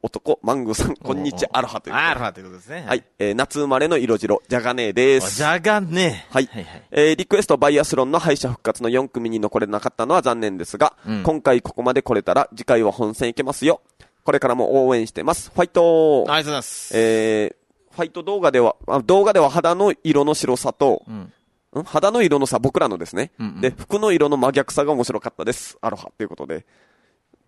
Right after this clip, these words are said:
Speaker 1: どんなんだったの？
Speaker 2: どんなん？
Speaker 1: あ、俺黒っぽい感じで。
Speaker 2: 二人とも黒じゃないの？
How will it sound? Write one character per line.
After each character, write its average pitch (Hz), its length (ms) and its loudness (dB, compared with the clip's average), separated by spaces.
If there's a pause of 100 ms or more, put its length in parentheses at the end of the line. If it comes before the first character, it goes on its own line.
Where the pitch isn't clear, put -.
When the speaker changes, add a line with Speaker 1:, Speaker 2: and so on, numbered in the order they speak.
(120)
Speaker 1:
ど 160 140 -4
ん 269 60 -6
な 370 80 0
ん 120 40 -4
だ 98 60 -8
っ - 40 -10
た 113 100 -10
の？ 156 100 -8
Speaker 2:
ど - 120 -2
ん 185 80 -4
な 156 100 -6
ん？ 98 40 -8
Speaker 1:
あ、 - 100 -18
俺 302 180 -2
黒 220 220 0
っ - 40 -10 (220)
ぽ 208 140 -2
い 190 200 -10
感 135 220 -6
じ 120 120 -10
で。 123 100 0
Speaker 2:
二 - 60 2
人 - 40 -8
と 170 80 -6
も 131 80 -6
黒 143 160 -8
じ 110 60 -6
ゃ 98 40 -6
な 92 60 -8
い 90 40 -10
の？ 101 100 -12